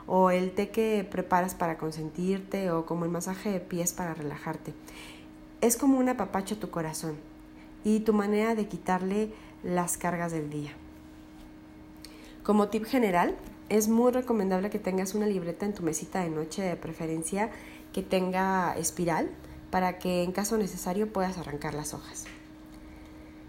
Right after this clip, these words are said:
Y a continuación te daré algunas ideas que puedes llevar a cabo a diario,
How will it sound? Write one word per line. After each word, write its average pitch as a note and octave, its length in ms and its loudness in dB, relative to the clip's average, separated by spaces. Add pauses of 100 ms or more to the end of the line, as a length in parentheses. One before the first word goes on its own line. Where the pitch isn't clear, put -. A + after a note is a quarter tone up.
(160)
Y B3 80 4
a C4+ 80 4
continuación D4 560 6
te C4+ 80 4
daré G#3+ 180 6
algunas F#3+ 380 2
ideas F#3+ 360 2
que - 120 -12
puedes E3 200 -2
llevar D#3+ 220 -2
a E3 140 -6
cabo F#3+ 360 0
a A3 180 0
diario, F#3 360 -6